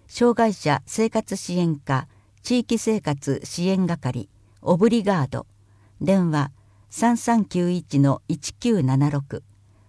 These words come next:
ファックス、三三九一の一九七七へ。当事者の方が参加する場合は、別に部屋を設けており、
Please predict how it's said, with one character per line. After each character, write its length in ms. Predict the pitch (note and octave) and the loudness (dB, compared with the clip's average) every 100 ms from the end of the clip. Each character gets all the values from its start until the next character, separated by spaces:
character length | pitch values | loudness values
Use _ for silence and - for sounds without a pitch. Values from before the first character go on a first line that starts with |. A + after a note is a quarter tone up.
| _ | _
フ 100 | - | -6
ァ 40 | |
ッ 20 | A3 | -6
ク 100 | - | -6
ス、 260 | - B2 - _ _ _ | -8 -8 -10 _ _ _
三 260 | - A3+ | -2 0
三 300 | A#3+ A#3+ A3+ | 0 0 -2
九 260 | - F3 E3+ | -2 -2 -2
一 300 | E3+ - C#3 | -2 -2 0
の 240 | C3+ - - | 2 0 -4
一 260 | E3 - - | -6 -6 -6
九 260 | B3 A3+ | 0 2
七 300 | C3+ C#3 E3 | 4 2 2
七 260 | F#3 F3+ C3+ | 2 2 0
へ。 180 | C3 - _ _ _ _ _ _ _ _ _ _ _ | -2 -10 _ _ _ _ _ _ _ _ _ _ _
当 160 | - C4 | 0 2
事 140 | C4 | 0
者 160 | - G#3 | 0 0
の 100 | E3 | 0
方 240 | D#3+ D#3 | -2 -2
が 180 | D3 C3+ | 0 -2
参 220 | - F#3+ | 0 -2
加 140 | F#3 F#3 | 0 -4
す 120 | F3+ | -2
る 140 | E3+ | -2
場 140 | D#3+ D#3 | 0 -2
合 60 | |
は、 280 | D#3 D3 C#3+ - - - - | -2 -2 -4 -8 -20 -20 -4
別 260 | F#3 - | -4 2
に 160 | A3 G#3+ | 2 2
部 140 | F#3+ | 0
屋 180 | G#3 A#3 | 0 2
を 60 | F3+ | 2
設 200 | D3 F3 | 2 2
け 100 | C#3+ | -2
て 140 | C#3 C3+ | -2 -2
お 60 | |
り、 180 | C3+ A2+ | -2 -6